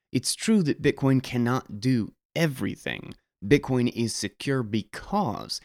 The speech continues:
it has a limited scripting language. Bitcoin is reliable and durable because it doesn't change.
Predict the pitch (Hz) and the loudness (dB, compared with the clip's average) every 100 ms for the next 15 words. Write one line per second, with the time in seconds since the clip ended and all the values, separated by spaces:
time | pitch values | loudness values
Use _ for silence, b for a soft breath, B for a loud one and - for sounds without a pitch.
0 | b 104 110 107 104 101 104 95 92 - | b -2 0 2 2 2 2 4 2 0
1 | - 170 - 98 85 78 - - - - | -2 -2 0 0 -2 -4 -8 -10 -10 -12
2 | _ _ _ _ _ 151 - 196 190 143 | _ _ _ _ _ 0 2 2 2 2
3 | 110 107 98 98 127 151 160 147 110 101 | 2 0 2 2 2 2 0 0 0 2
4 | 98 107 127 151 143 127 - 127 123 135 | 2 0 0 0 0 -4 -2 -4 -2 -2
5 | - 107 98 98 - - - 139 131 73 | -2 -2 0 -4 -6 -10 -6 -2 -2 -4
6 | 69 - | -8 -12